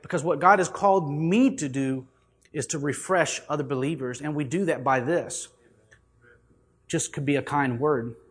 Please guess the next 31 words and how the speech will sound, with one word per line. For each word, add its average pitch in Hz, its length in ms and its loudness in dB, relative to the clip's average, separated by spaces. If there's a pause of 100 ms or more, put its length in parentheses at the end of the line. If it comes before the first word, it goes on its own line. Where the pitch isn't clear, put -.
(760)
It - 40 -18
could 131 100 -6
be 151 100 -2
say, 147 200 2
"Hey, 156 100 4
how 151 140 8
you 147 180 6
doing 147 260 0
today? 123 420 2
<laughs> - 60 0
Hey, 160 160 6
you 139 80 6
know, 135 220 2 (200)
hey, 139 240 0 (180)
you 151 80 -2
know, 135 60 2
I've 123 60 2
been 131 120 0
thinking 147 260 2
about 143 280 4
you 135 60 -4
this 127 180 0
week. 143 200 2
Hey, 143 100 2
can 143 140 0
I 135 60 4
pray 160 260 2
for 151 200 0
you?" 143 120 2 (160)
A-, 190 140 -2
anything. 135 640 4